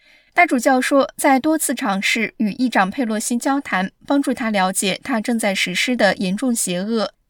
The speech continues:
他正在造成的丑闻，以及他自己的灵魂所面临的危险后，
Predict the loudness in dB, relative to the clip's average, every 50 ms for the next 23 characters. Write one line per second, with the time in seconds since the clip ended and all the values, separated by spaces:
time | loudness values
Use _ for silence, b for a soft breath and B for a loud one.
0 | _ -2 -2 2 2 2 2 4 2 2 2 2 2 0 0 -2 -4 -2 -4 -4
1 | -2 -2 -2 -2 0 0 -2 -2 -2 -4 -8 _ _ _ _ 0 0 0 0 0
2 | -2 -4 -6 -6 -4 -2 -2 0 0 0 0 0 0 2 0 0 2 2 0 -2
3 | -2 0 0 0 0 0 -4 -4 -2 0 0 0 0 0 0 0 -2 -2 -2 -2
4 | 0 0 0 0 0 -2 -2 -2 -2 0 2 2 2 0